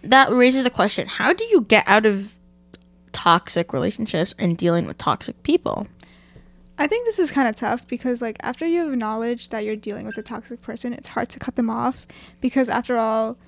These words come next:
Speaker 2: you're feeling, "Oh, they have feelings too. They're people." But it's vital that you cut them off for your own sake.
Speaker 1: Don't forget, that's also a bit of, like, that's a little bit of conditioning that's been conditioned into you, especially with the gaslighting, like, "Oh,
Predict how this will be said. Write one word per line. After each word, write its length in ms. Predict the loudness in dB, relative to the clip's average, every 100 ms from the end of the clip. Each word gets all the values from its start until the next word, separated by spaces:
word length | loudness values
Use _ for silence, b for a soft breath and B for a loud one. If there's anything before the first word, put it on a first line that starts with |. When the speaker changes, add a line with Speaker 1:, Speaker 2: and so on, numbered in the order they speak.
| b b -8
Speaker 2:
you're 100 | -4
feeling, 240 | -2 -4 -2
"Oh, 260 | 0 2
they 120 | 2
have 160 | 0 0
feelings 440 | 2 4 4 0 -6
too. 500 | 2 4 6 4 0
They're 140 | -4
people." 600 | -2 0 0 0 -4 -6 b b _
But 120 | 0
it's 140 | 0 0
vital 320 | 0 0 0
that 140 | -4
you 80 | -6
cut 180 | -8 -6
them 140 | -6 -6
off 180 | -8
for 100 | -2
your 120 | 0 0
own 180 | -2
sake. 360 | -4 -8 -8 -14 -6 0
Speaker 1:
Don't 140 | 2
forget, 260 | 2 0 0
that's 180 | 0
also 300 | 0 2 4
a 40 | 2
bit 260 | 4 6
of, 300 | 8 6 2 0
like, 160 | -2 -4 -20 -6
that's 180 | -2 4
a 20 |
little 140 | 4
bit 200 | 6 4
of 280 | 4 2 -6
conditioning 640 | -2 2 4 2 0 0 -2
that's 160 | -4
been 140 | -4 -4
conditioned 380 | 0 0 0 -2
into 260 | -2 -2
you, 360 | -2 -2 -2 -4 b b b -20 -2
especially 340 | 2 4 2 2
with 60 |
the 60 | 0
gaslighting, 460 | -2 0 0 0 -2
like, 160 | -2
"Oh, 280 | 2 6 6